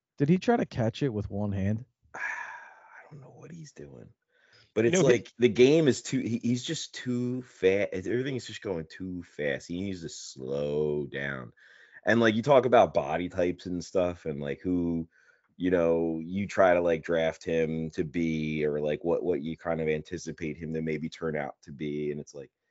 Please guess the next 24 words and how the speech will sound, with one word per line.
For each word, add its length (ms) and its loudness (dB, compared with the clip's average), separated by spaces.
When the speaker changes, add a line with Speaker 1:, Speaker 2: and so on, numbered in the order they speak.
Speaker 2:
you 100 2
want 220 6
him 140 6
to 60 8
be 120 2
like 180 6
a 60 -4
Tyreek 580 0
Hill. 300 0
He 100 2
has, 160 6
like, 140 -2
the 80 -4
same 360 -2
build 300 -4
as 140 -6
him 320 -4
with, 160 -10
like, 180 -8
that 180 -4
explosiveness 1000 -8
if 140 -10
you 100 -14
could 260 -12